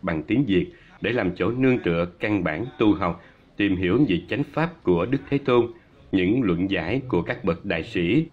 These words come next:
qua các thời đại và các nền văn hóa khác nhau, làm chỗ y cứ, tham khảo cho Phật giáo Việt Nam hiện tại và tương lai.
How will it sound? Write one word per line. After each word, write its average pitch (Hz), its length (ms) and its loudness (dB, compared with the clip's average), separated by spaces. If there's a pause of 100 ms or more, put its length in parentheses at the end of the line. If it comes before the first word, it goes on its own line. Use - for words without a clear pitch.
qua 98 120 0
các 113 200 -8
thời 90 140 -4
đại 85 280 -2 (320)
và 90 100 -2
các 139 220 -4
nền 170 220 0
văn 107 180 -4
hóa 110 240 -4
khác 139 180 -8
nhau, 110 280 0 (280)
làm 90 260 0
chỗ 92 260 0
y 120 180 4
cứ, 123 360 4 (180)
tham 104 180 -2
khảo 85 360 -4
cho 98 80 -2
Phật 80 220 -4
giáo 101 180 -2
Việt 90 180 -2
Nam 98 200 -2
hiện 87 280 -2
tại 80 280 -4
và 85 80 -2
tương 98 260 0
lai. 98 160 -2